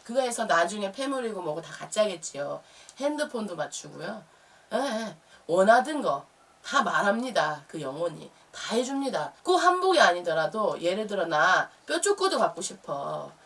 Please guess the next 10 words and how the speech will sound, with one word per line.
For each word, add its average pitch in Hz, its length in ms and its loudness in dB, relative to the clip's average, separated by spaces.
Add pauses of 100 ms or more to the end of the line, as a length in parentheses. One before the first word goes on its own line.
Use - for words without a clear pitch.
(160)
예를 208 240 0
들어 180 160 -4
나 165 100 0
이쁜 - 300 -10
치마 415 360 -2
갖고 - 280 0
싶어 - 720 -10 (260)
하면 302 420 -4
다 - 100 -14 (140)
해줘요. - 340 -14